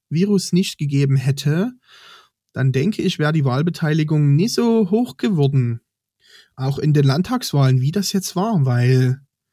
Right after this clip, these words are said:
äh, die Leute wollen schon was verändern, ne? So, es sind ja alle davon betroffen. Nie nur die Ha-, Kernwählerschaft, sondern es sind ja wirklich, äh, von der jüngsten Mutti bis zur ältesten Rentnerin sind ja hier alle mit dabei.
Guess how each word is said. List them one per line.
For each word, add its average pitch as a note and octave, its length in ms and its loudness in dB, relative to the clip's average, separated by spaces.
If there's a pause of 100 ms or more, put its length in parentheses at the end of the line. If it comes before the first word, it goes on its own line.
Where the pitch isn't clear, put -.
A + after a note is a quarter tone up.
(240)
äh, C3+ 200 -2
die B2+ 120 -2
Leute F#3 280 0
wollen G3+ 160 2
schon A#3+ 240 -2
was F#3 140 0
verändern, B2+ 460 -4
ne? D#3+ 260 -4
So, C#3+ 280 0
es C#3+ 140 -2
sind F3+ 140 2
ja G3 140 0
alle G#3 180 0
davon C#3 300 2
betroffen. B2+ 580 -6
Nie D3 180 0
nur F3 160 4
die C#3+ 140 0
Ha-, C3+ 220 -2 (100)
Kernwählerschaft, G#3+ 840 -2
sondern D3+ 440 -4 (340)
es C#3 120 -6
sind D#3+ 180 -2
ja E3+ 200 0
wirklich, F#3 480 -2
äh, D#3 80 -2
von D#3 220 -2
der D3 100 0
jüngsten F3 400 2
Mutti G#3 440 2 (320)
bis D#3+ 180 -2
zur - 140 -6
ältesten D#3+ 400 -2
Rentnerin F3 500 0
sind D3+ 200 -2
ja E3 100 0
hier D3 260 -4
alle B2 200 -4
mit D#3 180 -4
dabei. F#3+ 440 -4